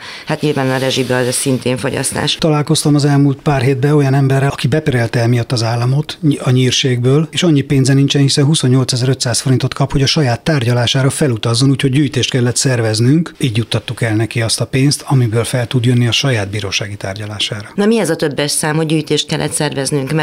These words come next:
Speaker 1: hogy itt tulajdonképpen szó van arról, hogy sokak érdekében léptek fel egyszerre.
Speaker 2: Beszéljünk mostantól kijelentő módban erről, mert egy olyan elhatározás van bennem,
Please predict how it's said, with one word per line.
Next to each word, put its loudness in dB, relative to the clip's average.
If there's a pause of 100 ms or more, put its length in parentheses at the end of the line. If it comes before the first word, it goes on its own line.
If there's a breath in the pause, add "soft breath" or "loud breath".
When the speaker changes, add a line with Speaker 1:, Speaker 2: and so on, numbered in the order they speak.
(100)
Speaker 1:
hogy -4
itt 0
tulajdonképpen -2
szó 0
van -2
arról, 0
hogy 0
sokak -4
érdekében -2
léptek -4
fel -2
egyszerre. -4
Speaker 2:
Beszéljünk 2
mostantól 0
kijelentő 0
módban 0
erről, 2
mert 2
egy 2
olyan 2
elhatározás 0
van 2
bennem, 0